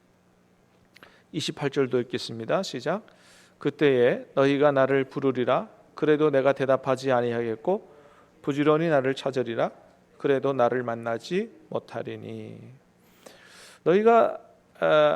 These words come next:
하나님을 우리가 불러도 대답하지 않겠고, 부지런히 찾아도 만나지 못할 거다. 여러분, 우리 하나님은, 어, 간절히 찾으면, 하나님을 찾으면 만나주시는 분 아니에요.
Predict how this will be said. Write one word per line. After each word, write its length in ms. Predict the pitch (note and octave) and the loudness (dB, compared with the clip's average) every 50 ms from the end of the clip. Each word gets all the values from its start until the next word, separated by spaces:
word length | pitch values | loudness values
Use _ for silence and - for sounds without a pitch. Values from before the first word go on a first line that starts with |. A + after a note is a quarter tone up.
| - - | -2 -4
하나님을 540 | D#3 - G#3 A3 A3 A3 G#3+ G#3+ A3 A3+ G#3+ | -4 0 2 4 4 4 4 4 6 6 6
우리가 240 | F#3+ F3+ F#3+ G#3 | 6 6 6 4
불러도 960 | G3+ G#3 - D#3+ D#3+ E3 E3+ E3 E3 F#3+ G3 G3 F#3 E3 C#3 B2 A2+ A2 G#2 A2 | 4 2 0 0 4 4 4 6 6 6 8 8 10 8 8 8 6 4 0 -2
대답하지 500 | C#3+ C#3+ D3+ D3+ - - D#3 C#3+ C#3+ D#3 | 0 0 0 0 0 0 -2 -2 0 -2
않겠고, 560 | D3 C3 A#2 - - - - - D3 C#3+ C3+ | -2 -2 -2 -4 -6 -6 -2 0 0 0 0
부지런히 580 | - - D#3+ D#3+ F#3 F#3 F#3+ F#3+ F#3+ G3+ G#3+ G#3 | -2 -8 -8 -4 0 0 2 2 2 0 -2 -4
찾아도 800 | - - G#3 G3 F#3+ F#3 F3+ F3 F#3 G3 G#3+ A3 A#3 A#3 - C4 G#3+ | -4 -4 -4 -2 0 0 0 2 2 4 4 4 4 2 0 -4 -6
만나지 400 | C3+ C3 C3+ C3+ C3 B2+ B2+ D3 | -6 -2 0 0 0 0 -2 -4
못할 320 | C3+ A#2 - - A2+ A2+ | -6 -6 -8 -8 -12 -12
거다. 480 | - - - - - - - - - - C#3 C3+ C3+ _ _ _ _ _ _ _ _ _ _ _ _ - _ _ _ _ _ _ _ _ _ _ _ _ _ - | -10 -12 -12 -10 -12 -12 -14 -14 -18 -20 -20 -20 -20 _ _ _ _ _ _ _ _ _ _ _ _ -20 _ _ _ _ _ _ _ _ _ _ _ _ _ -6
여러분, 300 | D#3 E3+ F#3+ G3+ A3+ G#3 | -2 0 0 2 2 2
우리 140 | F3 F#3 | 2 2
하나님은, 600 | F#3+ E3 F#3 F#3+ F#3 F#3 F#3+ G3 G#3 A3 G#3+ - - - - - _ _ _ - | 2 2 0 0 0 0 -2 -2 -4 -4 -6 -10 -14 -20 -20 -20 _ _ _ -12
어, 200 | - - D2+ - | -8 -6 -6 -6
간절히 600 | - - - E3 F#3+ G#3 G#3+ G#3+ G#3+ A3 A3 G#3+ | -8 -8 -10 -8 -6 -4 -2 -2 -2 -2 -4 -6
찾으면, 680 | G#3 - - G#3+ - A3 G#3+ G#3 A3 A3+ A#3 A#3+ - - | -8 -10 -12 -10 -8 -8 -6 -4 -4 -4 -6 -6 -8 -12
하나님을 380 | - - G#3 G#3 G#3 G#3 G#3 G#3 | -10 -6 -4 -4 -4 -4 -6 -8
찾으면 320 | - A3 G#3 G#3 G#3+ G#3+ | -8 -8 -6 -6 -4 -4
만나주시는 600 | E3+ B2 C3 F3 G3 F#3+ G3+ G3 - - G3 F#3+ | -4 -4 -2 -4 -4 -4 -4 -6 -6 -6 -6 -4
분 120 | F#3+ F#3 | -2 -2
아니에요. 380 | E3+ B2 A2 A#2 A#2 A2 G#2 G#2 | -2 -2 -2 -4 -8 -10 -10 -12